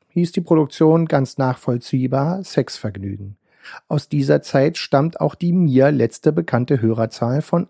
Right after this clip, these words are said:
einhundertachtzigtausend pro Folge. Offenbar trennten sich dann die Wege zwischen dem Veranstaltungsportal und der Podcast-Crew und so entstand Besser als Sex. Die beiden Podcasterinnen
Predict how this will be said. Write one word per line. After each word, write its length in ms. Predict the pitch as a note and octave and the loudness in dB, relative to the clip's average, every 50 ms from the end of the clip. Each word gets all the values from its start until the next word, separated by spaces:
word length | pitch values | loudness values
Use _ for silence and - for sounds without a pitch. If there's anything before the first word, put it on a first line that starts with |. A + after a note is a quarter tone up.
| _ - | _ -4
einhundertachtzigtausend 1400 | C3 C#3+ D#3 C#3 - F3 F3+ F#3+ - - C#3+ - - - - E3+ - - - B2+ A2+ A#2+ A#2+ A#2 C#3+ D3 - _ _ | 0 0 0 2 2 0 0 0 -2 -4 -10 -10 -8 -6 -6 -6 -6 -4 -4 -2 0 0 0 0 -2 -2 -2 _ _
pro 280 | - - A2+ A2 A#2+ | -4 -2 0 0 0
Folge. 520 | C#3 - - - G3 E3+ B2+ G#2+ G#2+ - - _ _ _ _ _ - - - - - _ | 0 -2 0 2 2 2 2 0 -2 -8 -8 _ _ _ _ _ -20 -20 -20 -20 -8 _
Offenbar 460 | - - - - A3+ A3 A3+ A3 - | -4 -2 0 2 2 2 2 2 0
trennten 440 | - - - A#2 C#3 - - - C3 | -2 -4 -2 -2 -2 -2 -2 -4 -2
sich 220 | A2 G#2+ G2+ - | -2 -4 -4 -4
dann 180 | - A#2 A2+ A2 | -4 -4 -2 -2
die 160 | A2 A2+ G#2+ | -2 -2 -2
Wege 260 | A2 G#2+ G#2+ A2 A2 | -2 -2 -2 -2 -4
zwischen 320 | - - - B2+ - B2 A2+ | -6 -6 -6 -4 -4 -2 -2
dem 180 | G#2+ G#2+ G#2 | -2 -4 -4
Veranstaltungsportal 1300 | - - A2+ - C#3+ D#3 - - F3+ F3 F3 E3+ D#3+ - _ - E3 D3 D3+ D3+ - - C3+ C3+ C3+ C#3+ - | -4 -4 -2 0 0 -2 0 2 2 2 2 0 -2 -4 _ 0 2 2 2 0 0 0 0 2 2 0 0
und 260 | - D#3 C3+ C3 - | -2 -2 -2 -2 0
der 140 | A#2+ A2 A2+ | -2 -4 -4
Podcast-Crew 1000 | - - D#3+ D#3 - - - G2+ G2+ - _ _ - - - A2 A2+ C3+ F3+ - - _ _ - - - - - _ | -2 -4 -4 -4 -4 -6 -6 -6 -6 -6 _ _ -16 -6 -4 -2 0 0 -2 -4 -6 _ _ -20 -20 -20 -20 -8 _
und 200 | - G#3 A#3+ - | 2 2 2 4
so 200 | - D3+ - - | 2 2 2 4
entstand 640 | - E3+ F#3+ G3 - - - B2+ B2+ D3+ E3 - - _ _ | 2 2 2 0 -2 0 0 2 2 0 -2 -4 -10 _ _
Besser 420 | - A2+ A2 - B2+ B2+ - - | -6 -6 -4 -2 -4 -4 -2 0
als 240 | D3+ D3+ D3+ - - | -2 -2 -2 -2 -8
Sex. 420 | - G#2 F#2 - - - - - _ _ _ _ _ _ _ _ - - - - _ | -10 -10 -10 -10 -16 -20 -20 -20 _ _ _ _ _ _ _ _ -20 -20 -20 -20 _
Die 80 | _ F3 | _ 0
beiden 340 | E3 F3 E3+ F3+ F#3 G3 F3 | 0 2 0 2 0 0 0
Podcasterinnen 960 | - A3 - - - - A#2+ A#2 A2+ - - A#2+ A2 A2+ A#2+ B2+ D3+ F#3 G3 | 0 -2 -2 -2 0 0 0 0 0 -2 -4 -4 -2 0 0 0 0 -2 -4